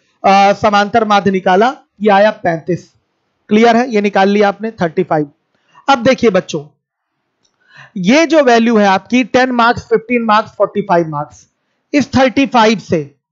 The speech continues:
कितने बिखराव पे, कितना disperse हुई है, कितना विक्षेपित हुई है, वो आइए हम check करते हैं। ये जो ten marks है,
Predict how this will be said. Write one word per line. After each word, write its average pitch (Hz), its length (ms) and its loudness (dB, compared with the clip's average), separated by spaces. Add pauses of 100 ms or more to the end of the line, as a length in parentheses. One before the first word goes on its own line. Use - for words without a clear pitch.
(460)
कितने 269 320 2
बिखराव 254 520 2
पे, 190 240 0
कितना 269 400 -2
disperse 262 600 0
हुई 196 200 2
है, 139 260 -8 (340)
कितना 262 300 0
विक्षेपित 254 600 -2
हुई 185 220 2
है, 143 260 -6 (360)
वो 285 220 4
आइए 247 260 4
हम 214 180 0
check - 260 -4
करते 160 280 -4
हैं। 135 280 -12 (420)
ये 247 200 4
जो 294 180 2
ten 277 260 0
marks 262 400 0
है, 277 280 0